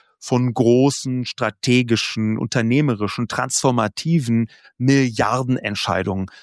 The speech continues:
von irgendwelchen großen Institutionen oder Unternehmen. Markus, du bist Tech-Redakteur, nicht nur für Tech, K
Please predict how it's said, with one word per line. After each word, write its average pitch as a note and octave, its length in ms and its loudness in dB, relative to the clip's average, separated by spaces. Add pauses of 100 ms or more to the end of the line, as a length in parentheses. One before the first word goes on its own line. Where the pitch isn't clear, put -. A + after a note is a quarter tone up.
(140)
von C#3 280 -2
irgendwelchen A#2+ 720 0 (120)
großen G#2 680 0
Institutionen F#2+ 1000 -2
oder - 180 0
Unternehmen. A#2+ 460 0 (800)
Markus, A2+ 360 -2
du F#3 100 6
bist G#3+ 220 2
Tech-Redakteur, A3 680 0
nicht F3+ 220 0
nur D3+ 80 0
für - 180 -8
Tech, - 260 -8
K - 160 -2